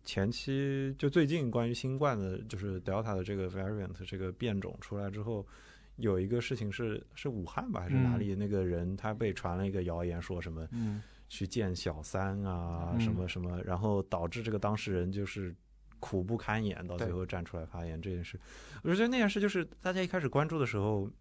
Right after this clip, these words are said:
Speaker 1: 和，我自己承认啊，我是忘记了这一点，就是关于某一个人的行程轨迹，什么他去打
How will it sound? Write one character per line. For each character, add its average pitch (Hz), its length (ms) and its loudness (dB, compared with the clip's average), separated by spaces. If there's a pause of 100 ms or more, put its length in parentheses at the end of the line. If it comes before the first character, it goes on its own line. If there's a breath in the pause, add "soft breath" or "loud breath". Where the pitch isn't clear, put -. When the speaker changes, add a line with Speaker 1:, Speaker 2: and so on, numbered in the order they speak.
(360)
Speaker 1:
和， - 200 -4
我 127 200 6
自 165 140 4
己 123 100 2
承 82 220 -2
认 85 180 0
啊， 82 140 -6
我 98 160 -4
是 107 140 -2 (140)
忘 135 260 2
记 90 160 -4
了 82 160 -6
这 87 100 -8
一 85 80 -8
点， - 240 -12
就 110 60 -6
是 101 160 -2
关 165 280 8
于 113 140 8
某 90 220 10
一 95 80 4
个 127 100 6
人 87 160 4
的 101 80 2
行 101 240 0
程 110 180 -2
轨 92 240 -4
迹， 110 440 -4
什 - 120 -4
么 92 80 0
他 107 160 0
去 113 140 -2
打 101 120 0